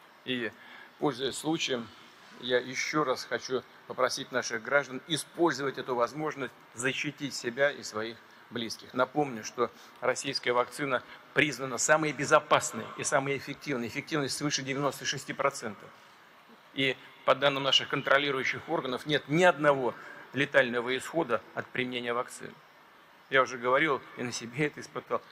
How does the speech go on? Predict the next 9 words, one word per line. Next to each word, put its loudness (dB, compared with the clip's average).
Ну, 0
там -2
может -2
быть -6
небольшая, 2
небольшой -2
подъём -4
температуры. -6
Всё. 0